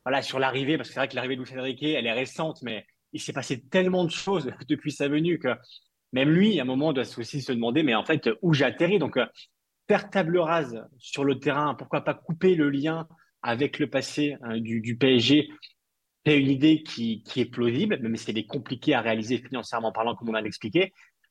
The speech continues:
Par contre, il faut aussi, bon, on m'a toujours expliqué que dans les grands clubs, il faut une cohésion totale. On le voit dans tous les grands clubs. Si dans les bureaux, dans la direction, t'as des dissensions, des problèmes,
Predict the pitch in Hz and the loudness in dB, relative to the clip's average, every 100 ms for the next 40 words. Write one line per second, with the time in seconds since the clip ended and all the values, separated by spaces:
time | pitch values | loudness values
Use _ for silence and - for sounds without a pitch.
0 | _ - - 190 220 220 120 - _ 139 | _ -4 0 2 2 2 -2 -4 _ -6
1 | 117 165 143 - - 180 226 226 - - | -2 0 0 0 -6 -4 -4 -8 -18 -20
2 | _ 147 151 123 180 156 151 170 131 120 | _ -2 0 0 0 0 0 0 0 -2
3 | 135 139 151 131 170 170 131 143 123 139 | 0 0 -2 -2 -4 -4 -6 -6 -4 -4
4 | 131 156 143 143 107 104 - 117 117 120 | -4 -4 -4 -4 -4 -6 -10 -4 -2 0
5 | 123 107 120 117 117 175 - - - 220 | -2 -4 -6 -4 -4 -4 -6 -10 -6 -4
6 | 165 143 135 135 160 156 151 - - - | -2 0 -2 -2 -2 0 -2 -6 -20 -20
7 | _ _ - 123 170 160 156 160 - 180 | _ _ -8 -2 0 2 2 0 -2 -6
8 | 170 - 123 123 123 147 175 160 - 156 | -6 -6 -4 -4 -6 -10 -8 -8 -6 -4
9 | 147 131 123 117 - 156 143 139 139 135 | -6 0 0 0 2 4 6 6 2 -2